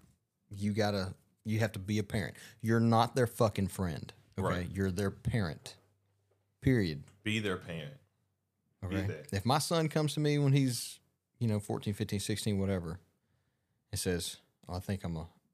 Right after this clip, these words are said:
Speaker 1: you know, I feel like I'm a girl. I feel like I should have been born a girl." I'm gonna say, "Well,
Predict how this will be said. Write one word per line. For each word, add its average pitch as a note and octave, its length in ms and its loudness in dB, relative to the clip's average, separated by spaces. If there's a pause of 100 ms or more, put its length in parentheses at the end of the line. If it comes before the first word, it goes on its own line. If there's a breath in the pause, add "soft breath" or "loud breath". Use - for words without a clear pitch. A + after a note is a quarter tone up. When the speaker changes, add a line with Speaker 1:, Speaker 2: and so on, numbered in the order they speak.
Speaker 1:
you G2 80 -8
know, C#2+ 100 -10
I - 920 -20
feel F#2+ 120 -4
like F2+ 120 -4
I'm E2+ 120 -4
a D#2 40 -8
girl. C#2 280 -12
I - 240 -20
feel E2+ 100 -12
like D#2+ 100 -12
I D#2+ 40 -10
should - 180 -12
have D2+ 100 -10
been D2+ 200 -12
born D#2+ 220 -10
a - 40 -12
girl." - 300 -12 (1500)
I'm - 60 -12
gonna E2+ 40 -12
say, E2 160 -8
"Well, D#2 260 -10